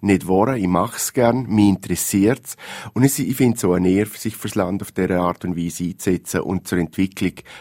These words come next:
vom Land, aber auch für die Bevölkerung, sich vom Land einzusetzen. Es ist nicht selbstverständlich und es ist eigentlich der Grund, dass ich gesagt habe, ich würde nochmal kandidieren, dann nochmal gern weitere vier Jahre mich nochmal fürs Land und die Bevölkerung einsetzen.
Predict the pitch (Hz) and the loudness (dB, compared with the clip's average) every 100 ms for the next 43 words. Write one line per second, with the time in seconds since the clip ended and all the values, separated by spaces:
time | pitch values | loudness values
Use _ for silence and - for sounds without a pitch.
0 | - - 92 92 98 135 160 - - - | -10 -2 2 4 4 2 -2 -10 -20 -20
1 | - - 131 143 127 120 117 - _ - | -8 -4 -2 0 0 -2 -4 -12 _ -4
2 | 107 110 95 92 95 - 95 - - 92 | -2 0 0 0 0 -4 -8 -6 -8 -6
3 | 95 87 82 80 78 78 - 87 78 - | -4 -2 -2 -4 -6 -8 -6 -6 -6 -8
4 | 65 92 - 98 - - 101 101 - 92 | -8 -8 -8 -8 -10 -2 0 0 0 -2
5 | - - - 95 98 117 123 117 - - | -2 -10 -6 -2 -2 -4 -8 -8 -10 -20
6 | - - - - 92 90 85 - - 92 | -20 -20 -18 -8 -4 -4 -4 -10 -12 -10
7 | 98 92 82 78 85 85 90 - 87 85 | -6 -6 -6 -8 -6 -6 -6 -10 -12 -8
8 | 95 80 - 85 78 - - - 98 92 | -6 -6 -6 -10 -10 -18 -20 -16 -4 -2
9 | 87 85 85 - 85 80 78 80 82 85 | 0 -2 -4 -6 -6 -6 -6 -4 -4 -6
10 | - 82 82 80 80 80 80 80 80 _ | -6 -6 -6 -8 -6 -6 -8 -8 -12 _
11 | - - _ 92 - - 87 90 85 82 | -20 -20 _ -8 -6 -6 -6 -4 -2 -2
12 | 80 85 82 85 80 80 - 78 80 76 | -2 -4 -6 -6 -6 -6 -10 -8 -6 -6
13 | 80 - 82 82 78 - 76 - - - | -10 -12 -8 -6 -6 -6 -10 -10 -14 -16
14 | - - | -18 -20